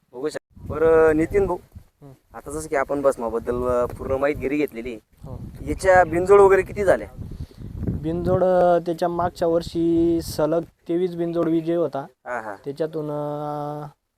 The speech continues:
Speaker 2: दोन पराभव झाला होता.
Speaker 1: हा, हा.
Speaker 2: आता यावर्षी बी त्याच्या अकरा बिनजोड झाल्या आहेत.
Speaker 1: अकरा
Speaker 2: त्याच्यातून
Speaker 1: बिनजोड झाले.
Speaker 2: दोन पराभव झाले.
Speaker 1: बरोबर.
Speaker 2: हो.
Speaker 1: यावर्षी फक्त अकराच केल्या का त्यांनी?
Speaker 2: हा, अकरा केल्या. आता मग सीझन चालू आहे.
Speaker 1: बरोबर.
Speaker 2: हो.
Speaker 1: हा, हा.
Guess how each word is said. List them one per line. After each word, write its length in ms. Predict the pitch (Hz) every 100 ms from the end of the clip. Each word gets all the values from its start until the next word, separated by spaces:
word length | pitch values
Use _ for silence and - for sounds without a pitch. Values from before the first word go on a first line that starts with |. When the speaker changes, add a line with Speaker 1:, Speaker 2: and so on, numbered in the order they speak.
| _
Speaker 2:
दोन 220 | 156 160
पराभव 400 | 156 156 156 156
झाला 200 | 143 123
होता. 180 | 117 117
Speaker 1:
हा, 380 | 139 _ 110 107
हा. 100 | 101 95 _ _ _
Speaker 2:
आता 180 | 135 143
यावर्षी 520 | 151 147 139 156 -
बी 120 | 151 147
त्याच्या 360 | 151 139 147 147 151 151 151 151 151 - _
अकरा 280 | 156 143 156
बिनजोड 340 | 151 151 156 151
झाल्या 240 | 131 127
आहेत. 100 | 127 _ _
Speaker 1:
अकरा 200 | 110 127
Speaker 2:
त्याच्यातून 320 | 123 156 156
Speaker 1:
बिनजोड 260 | 156 151 151
झाले. 100 | 151
Speaker 2:
दोन 60 | 170 -
पराभव 300 | 160 143 131
झाले. 240 | 120 113 - _ -
Speaker 1:
बरोबर. 280 | 123 107 92 _ _ _
Speaker 2:
हो. 120 | 123 _ _ _ _ _ _
Speaker 1:
यावर्षी 360 | 120 120 127 139
फक्त 240 | 123 -
अकराच 340 | 143 135 139 -
केल्या 200 | 135 127
का 60 |
त्यांनी? 180 | 123 131 156 _
Speaker 2:
हा, 240 | - 127
अकरा 300 | 127 143 160
केल्या. 340 | 151 165 165 170
आता 160 | 180
मग 160 | 180 185
सीझन 380 | 180 160 151 156
चालू 280 | 165 165 175
आहे. 140 | 143 - -
Speaker 1:
बरोबर. 340 | 131 120 101 92 _ _ _
Speaker 2:
हो. 120 | 117 - _ _ _ 98
Speaker 1:
हा, 40 |
हा. 200 | 95 98